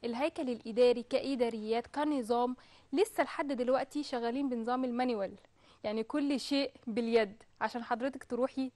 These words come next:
تبح-، يعني، تشوفي قضية، تشوفي مثلًا فلان الفلاني رفع قضية في السنة الفلانية، عايزين، عايزين بيانات القضية دي. لسه لحد دلوقتي سكرتير يمسح دف-،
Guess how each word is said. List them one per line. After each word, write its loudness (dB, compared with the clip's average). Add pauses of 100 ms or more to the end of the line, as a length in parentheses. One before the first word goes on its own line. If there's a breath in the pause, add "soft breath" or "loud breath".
(100)
تبح-، -8
يعني، -4 (260 soft breath)
تشوفي 0
قضية، 2 (600 soft breath)
تشوفي -6
مثلًا 2 (200 soft breath)
فلان 0
الفلاني 2
رفع 4
قضية 6
في 0
السنة -2
الفلانية، 0 (360)
عايزين، 2
عايزين 0
بيانات 0
القضية 0
دي. -12 (400 soft breath)
لسه 0
لحد -2
دلوقتي 2
سكرتير -4
يمسح -8
دف-، -14